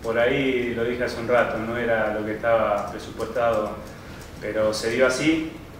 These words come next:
eh, no pudimos cerrar, eh, en casa como, como queríamos, pero ya está, eh, estas son oportunidades que no las tenemos que dejar pasar, aprovecharlas al máximo,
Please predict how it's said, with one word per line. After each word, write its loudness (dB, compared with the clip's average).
eh, -10
no -6
pudimos -4
cerrar, 2
eh, -12
en -8
casa 0
como, -6
como -8
queríamos, -2
pero -4
ya 2
está, 2
eh, -8
estas -2
son -6
oportunidades 2
que -2
no -4
las 2
tenemos -4
que -4
dejar -4
pasar, -2
aprovecharlas 0
al -2
máximo, 0